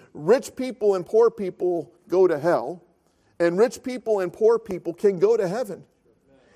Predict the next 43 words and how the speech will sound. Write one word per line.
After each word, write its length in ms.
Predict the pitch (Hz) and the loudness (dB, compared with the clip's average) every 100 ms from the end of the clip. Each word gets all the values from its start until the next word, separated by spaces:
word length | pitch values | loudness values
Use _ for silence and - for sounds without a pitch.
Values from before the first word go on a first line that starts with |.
| - | 0
It 80 | 196 | 6
has 240 | 226 190 | 8 6
nothing 380 | 220 269 262 247 | 2 2 2 2
to 80 | 196 | 2
do 160 | 233 | 4
with 180 | 240 208 | 4 4
one's 320 | 214 220 196 | 2 -2 -2
status 800 | - - - 240 240 240 262 - | -6 -8 -2 4 6 8 6 4
or 240 | 214 196 - - | 4 2 0 -8
bank 360 | 160 226 254 254 | 2 4 4 0
account 400 | - 240 233 202 | 0 2 2 0
numbers. 560 | 202 214 214 233 220 | -2 -2 0 -2 0
It 80 | 202 | 0
has 300 | 208 233 214 | 0 -2 -4
to 80 | 214 | -6
do 180 | 180 202 | -8 0
with 220 | 202 202 | 0 2
a 240 | 180 165 - - | 2 0 -4 -4
decision 560 | 170 170 - 135 196 185 | 0 0 -2 -4 -2 -2
that 140 | 170 165 | -2 -2
a 20 | |
man 460 | 175 202 196 180 - - | -4 -2 -2 -2 -6 0
or 140 | 165 | 2
a 40 | 160 | 4
woman 400 | 190 190 156 165 | 2 0 -2 0
makes 300 | 190 185 - | 0 -2 -6
in 200 | 170 147 | -4 2
their 160 | 139 | 0
hearts 600 | 135 190 175 123 - - _ | 0 -4 -4 -6 -12 -20 _
towards 280 | 160 147 135 | -2 -2 -2
the 80 | |
Lord 260 | 143 156 147 | -4 -2 -2
Jesus 380 | 139 139 127 - | -4 -8 -10 -12
Christ. 600 | - - 143 120 - _ _ _ _ _ _ _ | -14 -10 -10 -12 -20 _ _ _ _ _ _ _
Believing 480 | 131 165 262 240 214 | 2 4 4 2 2
on 100 | 196 | 4
the 80 | 180 | 6
Lord 260 | 190 185 | 6 6
Jesus 320 | 170 175 160 | 0 -4 -4
Christ 380 | - 202 180 165 | -4 0 0 0
and 80 | 160 | -4
his 140 | 147 | -4
death, 320 | 131 214 214 | 4 6 6